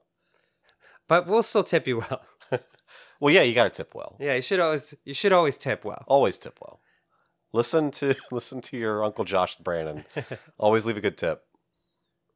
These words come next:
Speaker 1: So, Brandon, uh, we know we've been talking about Halloween stuff this month.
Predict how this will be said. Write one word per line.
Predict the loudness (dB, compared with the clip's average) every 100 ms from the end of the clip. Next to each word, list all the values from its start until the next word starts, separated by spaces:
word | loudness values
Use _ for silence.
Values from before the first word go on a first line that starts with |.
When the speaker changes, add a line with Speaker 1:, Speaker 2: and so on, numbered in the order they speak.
| _
Speaker 1:
So, | -14 -8
Brandon, | -2 0 0 -2
uh, | -4 -2 -2 -6 -8
we | -6
know | -4 -2
we've | -4
been | -6
talking | -4 -4
about | -2 -2
Halloween | 0 -2 -4 -8
stuff | -8 -6 -6 -6
this | -12 -12 -12
month. | -6 0 2 0 -4